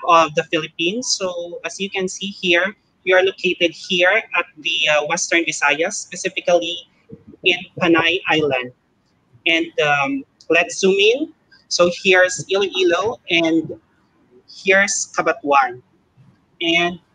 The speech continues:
in Cabatuan, our school is located at the town proper. So let's take a look at, uh, our school. So this is an aerial view of Cabatuan Central Elementary School.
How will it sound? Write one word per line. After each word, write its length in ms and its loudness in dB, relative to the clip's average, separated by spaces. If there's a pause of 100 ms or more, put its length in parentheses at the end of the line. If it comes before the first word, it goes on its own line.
(100)
in 160 2
Cabatuan, 720 4
our 160 -4
school 300 -4
is 180 -10
located 640 -4
at 140 0
the 160 -6
town 400 -2
proper. 500 -2 (480)
So 560 -2 (200)
let's 340 -2
take 220 -2
a 40 -2
look 200 -10 (100)
at, 160 0 (300)
uh, 280 4
our 200 4
school. 400 -2
So 120 -4
this 220 -8
is 120 -12
an 180 -6
aerial 400 4
view 320 -6 (120)
of 220 4 (320)
Cabatuan 480 0
Central 500 -2
Elementary 460 -2
School. 560 -4